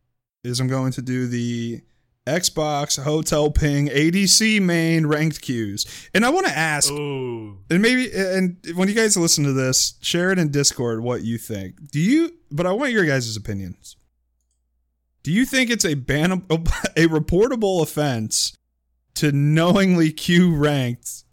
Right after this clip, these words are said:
Speaker 1: in my current condition with the ping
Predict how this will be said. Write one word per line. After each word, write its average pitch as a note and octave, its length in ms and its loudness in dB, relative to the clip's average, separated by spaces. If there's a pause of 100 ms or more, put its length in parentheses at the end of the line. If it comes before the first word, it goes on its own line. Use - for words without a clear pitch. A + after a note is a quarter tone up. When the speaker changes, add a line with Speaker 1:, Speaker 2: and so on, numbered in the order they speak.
(260)
Speaker 1:
in C#3+ 140 2
my C3+ 160 0
current C#3 360 0
condition A2+ 540 -4 (500)
with B2+ 280 -8
the B2+ 80 -6
ping D3+ 500 0